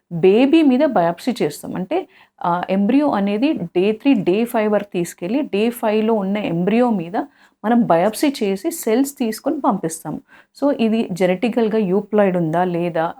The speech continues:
అన్‌యూప్లాయిడ్ embryo అనేది చూస్తాం. యూప్లాయిడ్ ఉన్నాయో ట్రాన్స్-, ట్రాన్స్‌ఫర్ చేసుకున్నాం. So, దీనివల్ల, మనం చేయడం వల్ల నిరుత్సాహపడాల్సిన అవసరం లేదు. మీకు కన్సల్ట్ చేసిన ఇన్ఫర్టిలిటీ స్పెషలిస్ట్ మీకు ఏది కరెక్ట్ డెసిషన్, ఆ, అనేది చెప్తే తీసుకోవచ్చు. Thank you.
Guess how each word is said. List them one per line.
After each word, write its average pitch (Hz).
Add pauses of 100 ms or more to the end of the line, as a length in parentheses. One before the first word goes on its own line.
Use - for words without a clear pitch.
(100)
అన్‌యూప్లాయిడ్ 196
embryo 170
అనేది 220
చూస్తాం. - (300)
యూప్లాయిడ్ 277
ఉన్నాయో 226
ట్రాన్స్-, 202
ట్రాన్స్‌ఫర్ 208
చేసుకున్నాం. - (320)
So, 247
దీనివల్ల, 262
మనం 262 (100)
చేయడం 220
వల్ల 214
నిరుత్సాహపడాల్సిన 233
అవసరం 175
లేదు. 185
మీకు 277
కన్సల్ట్ 262
చేసిన 247
ఇన్ఫర్టిలిటీ 269
స్పెషలిస్ట్ 294
మీకు 269
ఏది 247
కరెక్ట్ 240
డెసిషన్, 220 (120)
ఆ, 190
అనేది 208
చెప్తే 240
తీసుకోవచ్చు. 160 (140)
Thank 233
you. 214